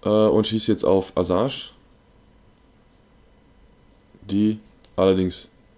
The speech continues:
glorreich ausweicht, mit ihrer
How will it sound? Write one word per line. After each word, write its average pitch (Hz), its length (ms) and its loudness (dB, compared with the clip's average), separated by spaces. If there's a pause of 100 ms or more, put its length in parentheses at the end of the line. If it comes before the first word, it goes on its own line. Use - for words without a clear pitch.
(120)
glorreich 170 380 4
ausweicht, 147 520 0 (1040)
mit 98 160 -8
ihrer 90 360 -4